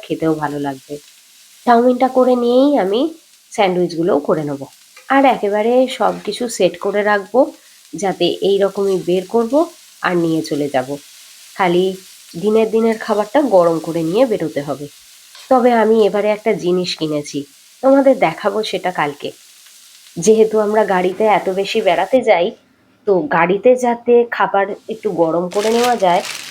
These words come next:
সেই একটা ব্যবস্থা। আসলে হঠাৎ করে এটা মাথায় আসার কারণ হলো, এবারে তো তোমাদের দেখালাম যে আমি এখানকার টিচার্স,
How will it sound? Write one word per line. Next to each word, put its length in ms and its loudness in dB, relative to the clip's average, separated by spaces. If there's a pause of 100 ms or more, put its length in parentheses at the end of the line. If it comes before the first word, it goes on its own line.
(180)
সেই 200 2 (100)
একটা 160 -2 (100)
ব্যবস্থা। 440 -2 (920)
আসলে 320 0 (100)
হঠাৎ 340 0
করে 160 0 (100)
এটা 140 2 (120)
মাথায় 380 2
আসার 200 -2 (100)
কারণ 240 2 (100)
হলো, 200 0 (540)
এবারে 300 2
তো 40 4 (100)
তোমাদের 320 2 (100)
দেখালাম 420 0 (460)
যে 80 0 (120)
আমি 180 -2 (1160)
এখানকার 380 2 (100)
টিচার্স, 500 2